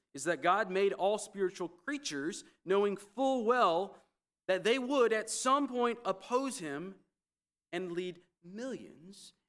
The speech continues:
and millions of, of people into idol worship. What do we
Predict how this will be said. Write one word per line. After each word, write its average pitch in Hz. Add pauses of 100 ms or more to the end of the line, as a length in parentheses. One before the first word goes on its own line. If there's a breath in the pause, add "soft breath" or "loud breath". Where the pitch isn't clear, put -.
(120)
and 160
millions 156
of, 135 (320)
of -
people 135 (260)
into 165 (140)
idol - (100)
worship. - (2750)
What 202
do 285
we 339